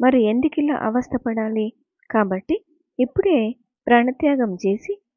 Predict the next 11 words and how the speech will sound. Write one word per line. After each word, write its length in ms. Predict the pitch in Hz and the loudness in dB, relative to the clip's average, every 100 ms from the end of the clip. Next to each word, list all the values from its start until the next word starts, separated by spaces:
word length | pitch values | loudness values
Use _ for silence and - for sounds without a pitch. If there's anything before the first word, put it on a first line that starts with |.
| _ 233 | _ 0
ఈ 100 | 233 | 2
బాధ 260 | 180 190 233 | 2 0 -2
నుండి 360 | 339 262 208 | -2 0 0
విముక్తునందుట 920 | 202 190 247 - 277 233 185 170 175 262 _ _ _ | -2 -2 -6 -4 -2 -2 -4 -6 -6 -8 _ _ _
ఉత్తమ 360 | 220 202 262 359 | -4 -2 -2 -2
మార్గము. 640 | 330 202 190 - 165 160 - _ _ _ _ _ _ _ _ _ _ _ - | -2 -2 -4 -4 -4 -4 -8 _ _ _ _ _ _ _ _ _ _ _ -4
స్వామి 320 | 214 208 214 | -4 -2 -2
కరుణ 280 | 226 196 202 | 0 0 -2
చూపిన 440 | 190 190 - 185 | 0 0 0 -4
బాధను 520 | 175 170 185 240 262 | -2 -2 -2 0 0
తీర్చి 500 | 269 202 180 - 311 | 0 -2 -2 -4 -6